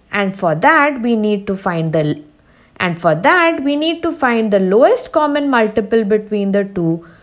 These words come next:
which is thirty in this case. So, keeping one by thirty the same, we just need to multiply three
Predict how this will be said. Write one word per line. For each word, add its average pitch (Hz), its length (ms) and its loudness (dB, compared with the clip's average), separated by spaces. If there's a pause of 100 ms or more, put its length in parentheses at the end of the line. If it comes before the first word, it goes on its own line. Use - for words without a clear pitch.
(140)
which 277 180 -2
is 554 140 6
thirty 190 500 0
in 165 160 -2
this 151 240 -4
case. - 420 -8 (420)
So, 226 200 4
keeping 349 600 0
one 277 260 2
by 285 180 4
thirty 226 480 -2
the 185 180 0
same, 277 600 0 (300)
we 180 180 0
just 180 360 -2
need 269 320 -2
to 370 140 0
multiply 285 880 2
three 247 680 0